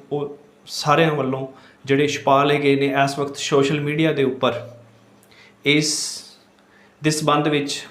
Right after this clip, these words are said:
ਬਹੁਤ ਸਾਰੀਆਂ ਹੁਣ ਪੋਸਟਾਂ ਜਿਹੜੀਆਂ ਉਹ ਵਾਇਰਲ ਹੋ ਰਹੀਆਂ ਨੇ, ਕਿਉਂਕਿ ਰਾਜਵੀਰ ਜਵੰਦਾ ਦੀ ਜਿਹੜੀ ਲੋਕਪ੍ਰਿਯਤਾ ਹੈ, ਉਹ ਇਸ ਵਕਤ ਕਿਸੇ ਤੋਂ ਵੀ ਛੁਪੀ ਨਹੀਂ ਸੀ,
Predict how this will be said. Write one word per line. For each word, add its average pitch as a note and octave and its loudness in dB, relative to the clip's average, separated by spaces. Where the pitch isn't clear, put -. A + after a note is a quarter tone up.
ਬਹੁਤ C#3+ 2
ਸਾਰੀਆਂ C3+ 2
ਹੁਣ C#3 -4
ਪੋਸਟਾਂ C3 0
ਜਿਹੜੀਆਂ C3+ 0
ਉਹ C3 -6
ਵਾਇਰਲ D3 4
ਹੋ B2+ 0
ਰਹੀਆਂ C#3 0
ਨੇ, C#3 -2
ਕਿਉਂਕਿ E3 0
ਰਾਜਵੀਰ C#3+ -2
ਜਵੰਦਾ D3+ 0
ਦੀ D3+ 0
ਜਿਹੜੀ C#3+ 2
ਲੋਕਪ੍ਰਿਯਤਾ C#3 2
ਹੈ, A2+ -4
ਉਹ D#3 2
ਇਸ D3 -2
ਵਕਤ - 0
ਕਿਸੇ - 0
ਤੋਂ D#3 -2
ਵੀ D3+ -2
ਛੁਪੀ D3 0
ਨਹੀਂ D3 0
ਸੀ, C3+ -6